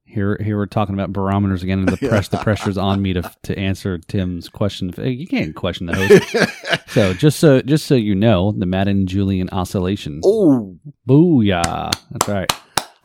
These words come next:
Speaker 1: I'm a me-, I'm a closet, thank you, sir. I'm a m-, a closet meteorologist, so, or an M I T, a meteorologist
Speaker 2: Meteor-,
Speaker 1: in training.
Speaker 2: That's correct.
Speaker 1: <laughs> Many years.
Speaker 2: M J O is, uh, as you said, the Madden-Julian oscillation, and it, it, it is, uh,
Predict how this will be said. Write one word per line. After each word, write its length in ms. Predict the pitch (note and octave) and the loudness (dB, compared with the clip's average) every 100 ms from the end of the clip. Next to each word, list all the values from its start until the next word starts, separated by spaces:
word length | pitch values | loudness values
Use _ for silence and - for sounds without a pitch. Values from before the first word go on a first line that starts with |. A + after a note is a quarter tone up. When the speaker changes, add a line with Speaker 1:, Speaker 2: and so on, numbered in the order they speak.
| - | -4
Speaker 1:
I'm 160 | A2 G2+ | 0 2
a 40 | |
me-, 180 | G2+ G#2+ - | 2 2 2
I'm 180 | G2+ G#2+ | 2 0
a 60 | |
closet, 480 | - C3 A#2 A2 A2 - | 2 6 6 4 0 0
thank 200 | A#2 G#2 | 0 0
you, 40 | - | -2
sir. 200 | A2 G#2 - - - - | -2 -2 -6 -16 -20 -4
I'm 180 | A2+ A2 | 0 2
a 20 | |
m-, 360 | G#2+ G#2+ G#2+ - - | 0 0 -2 -6 -14
a 40 | |
closet 380 | - B2 A#2+ A#2+ | 0 4 4 2
meteorologist, 800 | A#2 A2 G2+ G2 G#2+ G#2+ A#2+ - | 0 2 2 2 2 0 -2 -2
so, 440 | A2+ F#2+ F#2 F#2 A2 | 0 2 0 -2 -4
or 200 | G2 F#2+ | -2 -2
an 100 | F#2 | 0
M 180 | A#2 A2+ | 0 2
I 140 | G2 | -2
T, 420 | - A2 F2 D#2+ - | -4 -4 -4 -6 -6
a 100 | G2+ | -4
meteorologist 840 | F#2+ A2 G#2+ G2+ B2 B2 A2+ - | 0 2 2 6 6 6 2 -2
Speaker 2:
Meteor-, 180 | - - | -6 -6
Speaker 1:
in 160 | - | -6
training. 100 | C#3+ C3+ | -4 -4
Speaker 2:
That's 300 | A#2+ A#2 - | -4 -4 -4
correct. 380 | C3 C3 C3 - - | -4 -4 -6 -10 -12
Speaker 1:
<laughs> 220 | C3+ _ B2 | -14 _ -8
Many 320 | B2+ A#2 A#2 | -8 -6 -8
years. 400 | - B2+ B2+ - _ - - _ D3+ - _ _ _ _ _ _ _ _ _ _ - | -10 -14 -16 -20 _ -20 -20 _ -14 -14 _ _ _ _ _ _ _ _ _ _ 0
Speaker 2:
M 200 | F#3+ A3 | 0 2
J 380 | A3+ F#3+ E3 | 4 6 6
O 380 | D3 B2+ C3 C3+ | 6 6 4 0
is, 560 | G2+ C3 B2 B2 A#2 - | -4 -6 -6 -6 -10 -8
uh, 200 | B2 A#2 | -6 -4
as 100 | A2+ B2 | -4 -4
you 60 | |
said, 240 | A#2+ A#2 G#2+ | -2 -2 0
the 60 | |
Madden-Julian 800 | A2 A2+ A#2 A2 B2+ B2+ A#2+ G#2+ | 0 0 0 0 0 2 0 -2
oscillation, 800 | G2 G2+ - G#2 G2+ F#2+ - A#2 | -2 -4 -4 -4 -4 -4 -2 -2
and 180 | A2 A2 | 0 0
it, 160 | A#2 | 0
it, 300 | B2 B2 B2 | 0 0 0
it 140 | B2 B2 | 0 2
is, 340 | B2+ A#2 G#2+ | 2 2 0
uh, 240 | A#2 A2 | 2 2